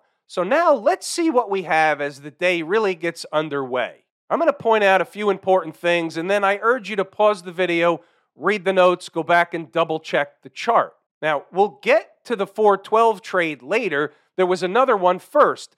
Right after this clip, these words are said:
So let's focus now at the eight fifty-seven post. Here's the situation. I'm looking to buy a pullback this morning.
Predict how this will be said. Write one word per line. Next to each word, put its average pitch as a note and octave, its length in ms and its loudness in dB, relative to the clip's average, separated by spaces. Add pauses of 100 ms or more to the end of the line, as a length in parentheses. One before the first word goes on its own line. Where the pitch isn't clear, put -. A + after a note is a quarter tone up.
(180)
So - 160 -8
let's C#4 240 0
focus A3 540 -2
now F3 460 2 (180)
at D#3+ 140 -8
the E3 120 -4
eight B3 220 -4
fifty-seven F#3+ 680 -2
post. F3+ 420 -2
Here's A3+ 340 -8
the F#3 80 -12
situation. F3 800 -6 (360)
I'm F3 200 -2
looking B3 360 2
to A3 100 -6
buy F#3 200 4
a D#3+ 120 0
pullback F3+ 640 0
this - 180 -16
morning. D3+ 480 -2